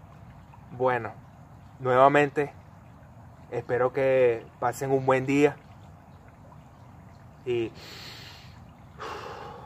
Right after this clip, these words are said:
a respirar sabroso. Ay, qué rico. Absorber ese prana, ¿ok? <laughs> True Seekers.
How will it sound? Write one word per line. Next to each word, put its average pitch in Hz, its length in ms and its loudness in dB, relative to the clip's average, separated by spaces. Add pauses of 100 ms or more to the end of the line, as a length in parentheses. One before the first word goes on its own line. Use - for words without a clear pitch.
(540)
a 107 40 -12
respirar 127 460 0
sabroso. 147 580 4 (3250)
Ay, - 340 -4
qué 110 80 -12
rico. 107 340 -12 (2000)
Absorber 143 460 4
ese 170 200 4
prana, 123 440 4
¿ok? 110 140 -8 (1200)
<laughs> - 1300 -20
True 175 180 6
Seekers. 117 500 -4